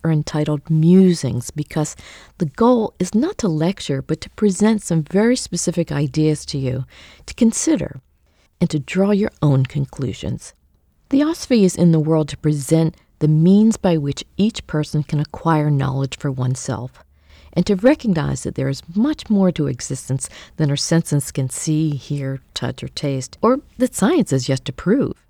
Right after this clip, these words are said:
Theosophy was represented to the world in the nineteenth century through the writings of Helena P. Blavatsky, who showed the common basis for all the religions and philosophies of the past.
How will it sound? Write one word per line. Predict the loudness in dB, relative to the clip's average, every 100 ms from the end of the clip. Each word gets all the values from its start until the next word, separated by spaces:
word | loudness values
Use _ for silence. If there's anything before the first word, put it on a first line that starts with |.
| _ _ _ _ _ _ _ _ _ _ _ _ _ _ _ _ _
Theosophy | 0 4 4 2 0 -2
was | 0 -2 2
represented | 2 2 2 0 0 -2 -2 -4
to | -2
the | -4
world | -2 -4 -4 -4
in | -2 0
the |
nineteenth | 2 4 4 4 0 -2 -2
century | -4 -4 -4 -6 -8 -10 -14 -20 -6
through | -2
the | 0 2
writings | 4 4 4 2
of | 0
Helena | -2 -2 2 4 4
P. | 0 -6 -6 -6
Blavatsky, | -4 -4 -4 -6 -8 -12 -12 -12 -14 _ _ _ -4
who |
showed | -2 2 0 0
the | -8
common | 0 2 4 4
basis | 4 4 2 -6 -6
for | -10 -8
all | 0 0 2
the | 0
religions | 0 0 -2 -2 -2 -4
and | -4
philosophies | -4 -2 -2 -6 -10 -10 -12
of |
the | -12
past. | -6 -4 -4 -12 -18